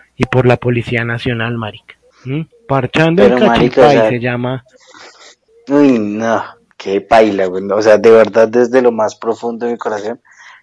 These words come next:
Speaker 2: a mí eso me parece muy paila. Y muy paila que
Speaker 1: Bueno,
Speaker 2: hace
Speaker 1: está
Speaker 2: tipo
Speaker 1: bien,
Speaker 2: de
Speaker 1: pero
Speaker 2: sujeto.
Speaker 1: bueno.
Speaker 2: O sea, no está mal. O sea, lo que yo voy es, digo, si él lo quiere hacer, hágalo, marica. Está perfecto. Libertad de expresión. Pero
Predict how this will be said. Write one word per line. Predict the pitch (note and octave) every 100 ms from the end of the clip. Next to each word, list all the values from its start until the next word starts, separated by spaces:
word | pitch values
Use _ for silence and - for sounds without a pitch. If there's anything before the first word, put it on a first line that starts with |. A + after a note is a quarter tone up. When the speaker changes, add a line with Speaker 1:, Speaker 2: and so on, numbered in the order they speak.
| _
Speaker 2:
a | -
mí | G#2
eso | F#2 G2
me | G#2
parece | - G2 E2+ - F2+ - -
muy | G#2 G#2 F#2+
paila. | - F2 E2+ - - - _
Y | A#2
muy | A2+ A2+
paila | G#2+ B2 A#2+ C3
que | B2+
Speaker 1:
Bueno, | B2+
Speaker 2:
hace | A2+
Speaker 1:
está | A2
Speaker 2:
tipo | B2+
Speaker 1:
bien, | C#3 B2
Speaker 2:
de |
Speaker 1:
pero | C#3
Speaker 2:
sujeto. | C3+ D3
Speaker 1:
bueno. | C#3
Speaker 2:
O |
sea, | A2+ A2
no | A#2+
está | - D3+
mal. | F3+ A3 A2+ - _ _
O | A#2+
sea, | B2 A#2
lo | C3 B2+
que | C#3
yo | A#2+ B2
voy | B2+ C3+
es, | C3
digo, | C#3+ C#3 D#3
si | - C#3+
él | B2+
lo | B2+
quiere | D3+ D3+
hacer, | C#3+ D#3+ E3
hágalo, | - F3 F3+ A#2+ F#2+
marica. | F2 E2+ - - _ -
Está | A#2+ A2+
perfecto. | G#2 A#2 - B2+ - - _ - _ -
Libertad | - A#2 A2+ G2+ G#2+
de |
expresión. | G#2+ - A#2 G#2+ A2+ - -
Pero | B2+ B2+ A#2+